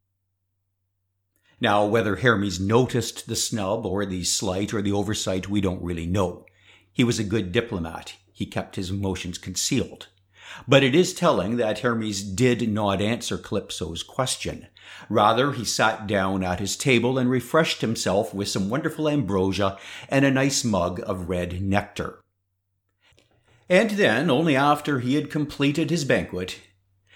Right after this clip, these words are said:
did the diplomat Hermes deign to speak. "Calypso, you are a goddess, I a god. And yet you ask me why I am here?"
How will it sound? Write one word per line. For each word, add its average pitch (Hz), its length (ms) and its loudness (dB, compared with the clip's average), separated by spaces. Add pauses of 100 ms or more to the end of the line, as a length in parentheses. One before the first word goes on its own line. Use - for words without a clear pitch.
(240)
did 127 200 4
the 151 60 4
diplomat 135 580 2
Hermes 95 720 -2 (180)
deign 85 420 -2
to - 160 -14
speak. - 500 -4 (1900)
"Calypso, 220 640 2 (440)
you 110 380 2
are 165 180 4
a 196 60 6
goddess, - 800 0 (220)
I 117 360 6
a 156 200 2
god. 170 500 0 (720)
And 131 220 4
yet 175 500 2
you 120 240 2
ask 104 360 0
me 143 160 -2
why 98 400 0
I 98 160 0
am 110 180 -2
here?" 175 400 0